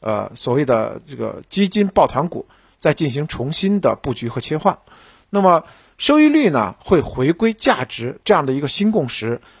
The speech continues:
也是正在得到机构的这样的一个检验。短期来看呢，A 股的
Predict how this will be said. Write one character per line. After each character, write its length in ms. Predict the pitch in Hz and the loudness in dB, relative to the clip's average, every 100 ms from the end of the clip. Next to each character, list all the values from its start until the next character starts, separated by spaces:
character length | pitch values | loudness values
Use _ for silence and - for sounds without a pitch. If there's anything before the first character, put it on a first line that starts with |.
| - | -2
也 160 | 127 | -2
是 180 | - 226 - | 2 0 0
正 240 | - 254 139 | 0 0 2
在 180 | 131 107 | 0 0
得 140 | 113 | -2
到 160 | 127 98 | -2 -2
机 180 | 147 | -8
构 180 | 143 139 | 0 0
的 120 | 107 | 0
这 100 | - | -6
样 100 | 110 101 | -8 -8
的 60 | 104 | -8
一 20 | |
个 80 | 127 | -6
检 260 | - - | -6 -6
验。 160 | 117 - _ _ - _ _ | -6 -8 _ _ -20 _ _
短 200 | 165 165 | 0 2
期 140 | 170 | 2
来 140 | 285 233 | 4 4
看 320 | - 202 143 | 2 0 2
呢， 120 | 127 - | -2 2
A 160 | 226 | 0
股 180 | 214 120 | 0 -4
的 220 | 110 127 | -2 -4